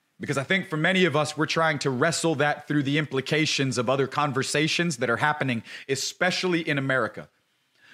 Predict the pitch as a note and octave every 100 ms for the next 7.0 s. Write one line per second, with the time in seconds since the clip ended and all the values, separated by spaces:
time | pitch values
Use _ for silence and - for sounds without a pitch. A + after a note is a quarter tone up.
0 | - A#2 G3+ F#3 G#3 E3 F#3 - D#3 D3
1 | - - - F3 F3+ E3+ D3+ A2 E3 D#3+
2 | D#3+ - C#3 - - E3 C3 A#2 - -
3 | - D#3 C#3+ D3 F3 G3 D#3+ D3+ D3+ -
4 | E3+ G3+ F#3+ E3+ E3 D3 D#3+ D#3+ D3+ -
5 | D#3+ D3+ F#3+ F#3+ F3 E3 - F#3 F#3 F#3
6 | F3 - D#3 D3 C#3+ C3+ - - D#2+